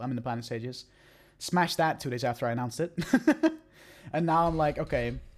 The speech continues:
if for some, for some miracle we hit a hundred and fifty subs, I'll do a twelve-hour Drunk Souls Dixper stream, and we're just gonna go balls to the wall." So that's the next goal. Um, if we don't hit the hundred and fifty sub goal, I'm still gonna do a Dixper stream, but it won't be a twelve-hour Drunk Souls one. It will just be,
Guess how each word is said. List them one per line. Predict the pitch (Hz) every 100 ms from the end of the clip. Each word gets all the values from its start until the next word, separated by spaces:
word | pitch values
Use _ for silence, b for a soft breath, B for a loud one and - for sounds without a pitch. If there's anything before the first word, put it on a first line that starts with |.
| - -
if | 156
for | -
some, | 160 190 185 180 143
for | -
some | 156 175 170
miracle | 156 143 127 113 113
we | 120
hit | 131 135
a |
hundred | 127 139
and | 120
fifty | 139 -
subs, | 131 131 120 113 - - b b b b
I'll | - 135
do | 135
a | 131
twelve-hour | - 135 127 117
Drunk | 117 123 113
Souls | - 113
Dixper | 117 120 - 117
stream, | - 117 120
and | 117 120
we're |
just | 117 127
gonna | 117
go | 113
balls | 117 110
to | -
the | 117
wall." | 104 117 -
So | - 123
that's | 120 -
the | 110
next | 113
goal. | - 107 117 - -
Um, | 120 110 110 113 - _ b b b b
if | 147
we | 170
don't | 180
hit | 180
the | 170
hundred | 165 156
and | 147
fifty | 147 143
sub | - 135 127
goal, | 131 120
I'm | 120
still | 160
gonna | 143
do | 131 123
a |
Dixper | 131 -
stream, | - 131
but | 127
it |
won't | 117
be | 117
a |
twelve-hour | 117 113 110 107
Drunk | 110
Souls | - 107
one. | 110 113
It |
will | 113
just | 117
be, | 117 113